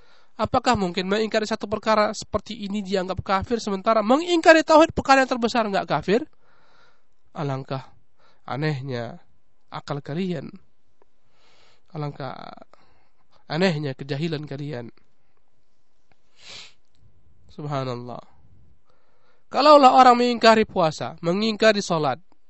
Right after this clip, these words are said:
dianggap kafir, lantas orang yang meminta kepada selain Allah Subhanahu wa taala dianggap tidak kafir?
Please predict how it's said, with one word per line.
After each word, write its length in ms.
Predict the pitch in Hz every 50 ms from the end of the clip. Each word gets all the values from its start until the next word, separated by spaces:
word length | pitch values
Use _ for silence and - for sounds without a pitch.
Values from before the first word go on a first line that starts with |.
| - - - - - - - - - - - - - - - - -
dianggap 320 | 175 240 277 339 392 -
kafir, 400 | - 320 233 202 - 220 247 311 370 330 - - - - - - - - - - - - - - - - - - -
lantas 560 | 180 196 220 233 233 226 - - 277 269 - - -
orang 400 | 226 254 254 247 240 240 233 226
yang 240 | 226 226 220 208 214
meminta 480 | 208 202 214 254 269 262 - 254 233
kepada 400 | 214 - 214 202 214 202 202 196
selain 320 | - - 220 226 220 214 -
Allah 260 | 208 202 202 202 196 180
Subhanahu 320 | - 202 190 190 190 175
wa 40 | 165 180
taala 320 | 190 226 233 226 226 233 240 - - - - - - - - -
dianggap 320 | 151 156 151 143 147 139
tidak 240 | - 151 127 120 123
kafir? 400 | - 127 123 - - 147 180 233